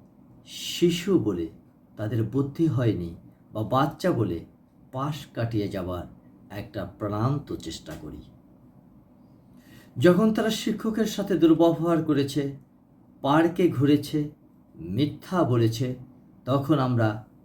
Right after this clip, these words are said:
কঠোর হইনি। আমরা এখনো কঠোর নই আমাদের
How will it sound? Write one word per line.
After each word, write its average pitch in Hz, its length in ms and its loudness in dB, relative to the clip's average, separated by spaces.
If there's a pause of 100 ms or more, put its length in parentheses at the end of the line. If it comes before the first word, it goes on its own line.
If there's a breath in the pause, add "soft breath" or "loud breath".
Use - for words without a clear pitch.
(120)
কঠোর 127 400 0
হইনি। 82 380 -4 (680 soft breath)
আমরা 151 280 4 (180)
এখনো 160 420 0
কঠোর 123 340 0 (120)
নই 71 160 -10 (680)
আমাদের 120 320 2